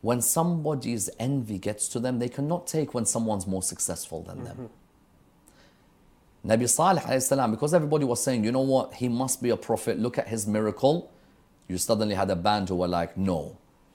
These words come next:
Speaker 1: we used to have the fame and power, now he has it, now we want to destroy." And believe you me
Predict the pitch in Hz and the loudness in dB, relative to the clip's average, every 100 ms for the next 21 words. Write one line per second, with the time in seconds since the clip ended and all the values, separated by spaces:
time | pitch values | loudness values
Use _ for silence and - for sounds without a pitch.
0 | _ _ 95 120 127 107 - 95 95 98 | _ _ 0 4 4 2 -2 -4 -4 -4
1 | - 95 92 85 - 87 82 80 82 107 | -4 -2 -2 -6 -8 -6 -6 -6 0 4
2 | 120 95 104 87 95 - 92 - - - | 4 2 -4 -4 -4 -4 -6 -8 -20 -2
3 | 104 101 98 92 87 82 - 87 76 - | 2 2 2 -2 -2 -4 -4 -4 -8 -12
4 | - - 135 156 196 151 123 90 | -14 0 4 6 4 4 2 0